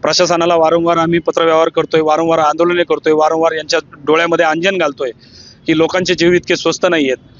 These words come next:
आणि या सगळ्या गोष्टी त्वरित थांबवा, याच्यावरती ठोस उपाययोजना करा. करण्यासारखं भर-, भरपूर आहे, पण लगेचच सगळ्या गोष्टी होतील असंही आम्ही मान्य करत नाहीये. त्या जांभूळवाडीचा जो बोगदा आहे, त्या बोगद्याच्या शेजारी शासनाची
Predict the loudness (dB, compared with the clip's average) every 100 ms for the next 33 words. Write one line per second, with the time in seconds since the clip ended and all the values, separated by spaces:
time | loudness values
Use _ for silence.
0 | -20 -8 -2 0 0 -2 0 0 -2 -4
1 | -2 -2 -4 -18 -2 0 0 -2 -4 0
2 | 0 -2 -8 -20 -20 -6 -2 2 0 0
3 | -6 0 0 0 -2 0 0 0 -4 -4
4 | -6 -10 -20 -20 -6 -4 -2 0 0 0
5 | 0 -4 -2 -4 0 2 0 -2 _ _
6 | _ -4 0 2 0 0 0 0 0 -2
7 | 0 0 -2 -2 -4 -2 -2 -4 -12 -20
8 | -12 -6 -2 2 2 0 -2 -2 -2 -4
9 | -6 -8 -16 -16 _ _ _ _ -2 0
10 | 2 0 2 2 2 0 -2 -2 -2 -4
11 | -2 -2 -2 -4 -6 -6 -2 0 0 0
12 | 0 0 0 0 0 -2 -2 -2